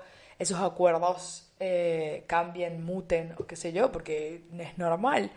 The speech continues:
Pero si no existen, empiezan a solaparse y a, y a generar conflicto, y, y entiendan que ustedes no son buenos para hacer todo,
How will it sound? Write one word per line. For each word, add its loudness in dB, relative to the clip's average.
Pero -4
si 0
no 0
existen, 0
empiezan -2
a -2
solaparse 0
y -6
a, -6
y -10
a -4
generar -8
conflicto, -6
y, -6
y -2
entiendan -4
que -4
ustedes -6
no -2
son -6
buenos 0
para -6
hacer 0
todo, 8